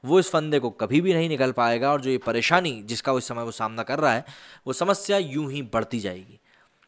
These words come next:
चाइना के बारे में भले ही पाकिस्तान को सभी लोगों ने आगाह किया हो, लेकिन पाकिस्तान उस तरह का इंसान है जो कि सिर्फ, मतलब, उस point of time पे अपने फ़ायदे को देखता है, वो उसके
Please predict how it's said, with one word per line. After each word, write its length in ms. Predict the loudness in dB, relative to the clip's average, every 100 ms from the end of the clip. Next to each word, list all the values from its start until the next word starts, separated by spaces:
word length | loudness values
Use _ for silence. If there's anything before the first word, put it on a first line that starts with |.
| _
चाइना 300 | 6 6 6
के 80 | 2
बारे 240 | 4 4
में 120 | 2 0
भले 200 | 4 4
ही 60 |
पाकिस्तान 380 | 6 4 2 -2
को 60 | -2
सभी 220 | 0 0
लोगों 220 | 0 0
ने 80 | 0
आगाह 280 | 4 6 4
किया 240 | 4 2
हो, 100 | 2
लेकिन 320 | 0 -2 -6 -2
पाकिस्तान 500 | 0 0 0 0 0
उस 140 | -4 -2
तरह 180 | -2
का 200 | 0 0
इंसान 400 | 0 -2 -4 -4
है 80 | -4
जो 140 | -4 -6
कि 120 | -6
सिर्फ, 300 | -6 -8 -10 -20 -20 -20 -20 -20 _ 0
मतलब, 400 | 6 6 6 2 2
उस 220 | 2 2 6 8
point 200 | 10 8
of 100 | 6
time 340 | 6 4 4
पे 60 | 0
अपने 160 | 2
फ़ायदे 280 | 2 4 4
को 80 | 4
देखता 340 | 4 4 4
है, 80 | 6
वो 120 | 6
उसके 420 | 4 6 8 8